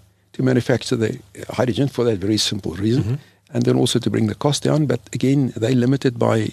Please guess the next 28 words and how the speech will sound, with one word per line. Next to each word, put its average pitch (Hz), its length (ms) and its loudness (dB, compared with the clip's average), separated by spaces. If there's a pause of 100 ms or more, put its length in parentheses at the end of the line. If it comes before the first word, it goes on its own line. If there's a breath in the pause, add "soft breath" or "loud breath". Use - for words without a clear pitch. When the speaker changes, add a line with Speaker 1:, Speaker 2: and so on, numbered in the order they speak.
Speaker 1:
science. - 580 -2
You 123 140 2
can't, 123 300 -2
you've 117 100 -4
got 110 160 0
a 98 40 -2
membrane, 117 420 0
you 120 80 0
can't 110 240 -2
change 127 240 2
it. 120 80 -2
So 117 180 0
here 131 220 0
we 131 120 2
are 123 160 2
with 113 280 -4
new 147 160 0
technology 120 460 0
that's 117 200 0
going 117 220 2
to 117 100 -2
make 113 240 -2
a 113 60 -14 (240)
dramatic 110 640 -2
impact 139 320 -2
there. 165 160 -2 (600 loud breath)
But, 147 140 0 (240)
uh, 156 40 2